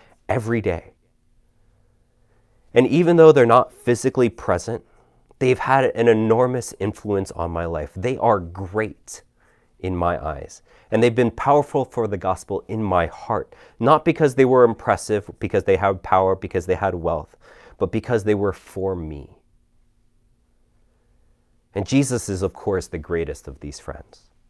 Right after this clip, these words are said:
Jesus never sought power, and he always sought to serve to the very end. And every day that I wake up, I acutely feel his f-, physical absence. He is the single greatest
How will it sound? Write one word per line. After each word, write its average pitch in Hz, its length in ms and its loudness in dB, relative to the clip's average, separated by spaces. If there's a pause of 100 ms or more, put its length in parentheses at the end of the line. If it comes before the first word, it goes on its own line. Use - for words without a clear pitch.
(640)
Jesus 107 380 -2
never 98 220 4
sought - 360 2
power, 82 440 0
and 76 160 -6
he 78 380 -8
always 85 320 0
sought - 320 -6
to - 120 -18
serve 76 480 -6
to - 100 -16
the 67 100 -16
very 67 300 -10
end. 71 320 -16 (1120)
And 92 120 -6
every 123 320 -2
day 110 160 2
that 95 160 -2
I 85 120 0
wake 82 340 -6
up, 76 240 -10
I 85 120 -6
acutely 80 540 -6
feel 73 640 -12
his - 200 -20
f-, - 280 -20 (640)
physical 90 480 -8
absence. - 680 -16 (2250)
He - 120 -10
is 101 100 -8
the - 80 -8
single 110 380 -4
greatest 87 720 -6